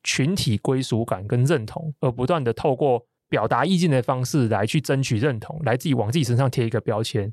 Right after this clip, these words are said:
造成整个社会越来越两极的情况，以至于说所谓的中间派或者是理性讨论的人，在这个两极的过程中，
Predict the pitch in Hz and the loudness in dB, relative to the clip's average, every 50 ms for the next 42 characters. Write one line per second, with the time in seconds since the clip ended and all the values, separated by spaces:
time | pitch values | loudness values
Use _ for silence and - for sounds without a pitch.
0 | - _ _ _ - 208 180 139 139 123 127 120 110 110 110 - 156 139 139 139 | -10 _ _ _ 0 0 2 2 2 0 0 0 2 0 2 2 2 2 4 4
1 | 139 127 127 135 127 113 92 95 101 101 - 107 95 104 101 - - 95 101 - | 4 4 2 2 2 0 0 -2 -4 -2 0 0 0 0 0 0 -2 -2 -2 -2
2 | - 110 107 - _ _ _ _ _ - 160 139 143 - 240 240 175 143 123 - | -2 -4 -4 -8 _ _ _ _ _ -2 0 0 0 2 2 2 2 2 2 2
3 | 156 147 143 143 143 - - 131 135 160 160 135 127 117 110 - 147 139 135 135 | 2 2 2 2 0 0 0 0 0 2 2 2 0 0 0 0 -2 0 0 0
4 | 127 147 131 127 127 - 143 - 113 110 127 123 117 107 117 139 123 110 107 104 | 0 0 0 0 0 0 2 2 2 2 2 2 2 2 2 0 0 2 0 0
5 | 107 - 202 190 147 - - 101 110 135 139 123 113 101 110 101 95 104 113 160 | 2 2 2 2 2 2 2 0 2 2 2 0 0 0 -2 -4 -4 -2 0 0
6 | 147 131 165 143 127 117 104 101 98 - 117 107 123 - - 180 143 113 131 110 | 0 2 2 0 0 0 -2 -2 -2 0 2 2 2 2 2 2 2 0 -2 -4
7 | 107 104 - 113 110 113 | -2 -2 -2 -2 -2 -4